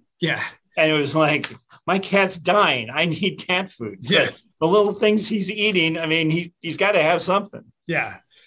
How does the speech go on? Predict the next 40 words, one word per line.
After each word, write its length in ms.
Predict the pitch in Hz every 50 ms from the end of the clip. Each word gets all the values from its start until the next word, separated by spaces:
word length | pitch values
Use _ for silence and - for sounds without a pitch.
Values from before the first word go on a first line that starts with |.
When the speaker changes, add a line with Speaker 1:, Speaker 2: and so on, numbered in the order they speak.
| - - - _
Speaker 2:
And, 440 | - 147 139 139 131 123 110 98 101
but 180 | 131 135 123 123
yeah, 180 | 143 165 160
you're 180 | 131 123 131 131
right. 300 | 139 160 180 151 110 95
The 60 | -
cardboard 560 | - 135 143 139 - _ - 117 127 131 117
boxes 520 | 113 127 135 160 170 170 - 127 117 98 120
are 140 | 123 120
the 140 | 113 113 123
issues. 360 | 151 160 165 151 135 127 117
And, 240 | 147 147 143 135 -
uh, 140 | 160 160 147
a 60 | - 143
lot 240 | 135 165 208 254
of 80 | 254 247
people, 500 | 233 208 160 - 151 147 139 127 - - _ _ _ _
strangely 480 | 127 - - 185 170 160 135 170 170 147
enough, 220 | 143 143 147 147
go 140 | - 165 151
to 60 | 139 -
A 120 | - 165 156
B 140 | 156 143
C 580 | 135 - - 143 135 135 131 131 131 127 127 - _ _ _ _ _ _ _
stores 680 | - - - 175 165 151 143 139 139 143 139 135 - - -
when 240 | 160 156 160 156
they 120 | 151 151 151
wanna 220 | 151 151 147 135
move 520 | 131 147 190 214 175 135 127 135 135 - - _ _ _ _ _ _
for 260 | - 208 226 247 226
those 200 | 175 151 139 -
cardboard 540 | - - - 170 139 123 131 143 147 175 185
Speaker 1:
Yes. 260 | 196 165 143 - -
Speaker 2:
boxes. 340 | - - 120 113 - - - _ _ _ _ -
<laughs> 580 | 180 180 - - - 208 196 - - - - - - _ - - - -
Speaker 1:
Yeah, 180 | - 127 135
exactly. 480 | 131 147 160 175 175 165 170 151 120 113
So, 280 | 113 - 117 113 113 110 - - - - - - -
Speaker 2:
Um, 300 | - 160 160 160 147 127
Speaker 1:
so 180 | - - -